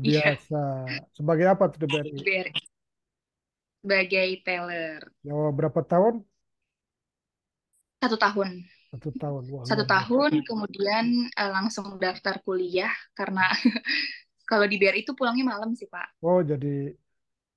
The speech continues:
Speaker 2: memang,
Speaker 1: Iya.
Speaker 2: eh, iya, pekerjaannya cukup berat ya kalau seperti itu ya.
Speaker 1: Betul.
Speaker 2: Kuliah, kemudian ngambil jurusan apa kuliahnya?
Speaker 1: Ngambil psikologi.
Speaker 2: Nah, itu ilmu yang sangat menarik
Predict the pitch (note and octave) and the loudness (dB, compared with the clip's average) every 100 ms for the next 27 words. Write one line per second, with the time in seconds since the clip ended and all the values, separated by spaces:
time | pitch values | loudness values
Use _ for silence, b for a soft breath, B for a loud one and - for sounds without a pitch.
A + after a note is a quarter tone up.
0 | _ C#3+ C#3+ C#3+ G#3+ F#3 E3+ E3+ C#3+ C#3+ | _ -8 -4 0 2 2 -2 -6 -6 0
1 | E3+ F#3 E3 C#3 - _ C#3 D#3 C#3+ D#3 | 6 6 6 2 -6 _ -8 -6 0 2
2 | D3+ D#3+ F3 F3 E3 D#3 D#3 - C#3+ F3+ | 2 4 4 4 2 0 -4 -8 -2 2
3 | F#3+ F#3 E3+ F3 D3 C#3+ C#3 C#3 - - | 4 2 0 -2 -2 -8 -8 -10 -14 -12
4 | B2 D3 D3 E3 - - B3 F#3+ F3+ F3+ | -8 -6 -2 0 0 0 2 2 -2 -6
5 | _ _ _ _ _ _ D3 D3 D#3 F3+ | _ _ _ _ _ _ -4 2 6 8
6 | G#3+ A#3+ F#3 - D#3 D#3 D#3 D#3 D#3+ E3 | 8 6 2 -4 -4 2 2 4 2 2
7 | D#3+ F3 E3 F3+ E3+ G#3 G3 F#3+ A#3 A#3+ | 4 2 2 0 0 0 2 0 0 -4
8 | _ _ _ _ _ _ _ _ _ _ | _ _ _ _ _ _ _ _ _ _
9 | _ _ _ _ - G#3+ A3+ A#3 A#3 A3 | _ _ _ _ 0 2 4 0 0 2
10 | G3+ F#3 F3 - - E3+ E3+ E3+ D#3 D3 | 2 2 -4 -12 -4 0 0 0 -2 -6
11 | C3+ B2+ C#3+ D#3+ D#3+ D#3 D#3+ D#3+ D#3 D3+ | -10 -12 -8 -6 -2 0 2 4 2 0
12 | D#3 D#3+ E3 E3 F#3+ A3+ | -4 -4 -2 2 4 4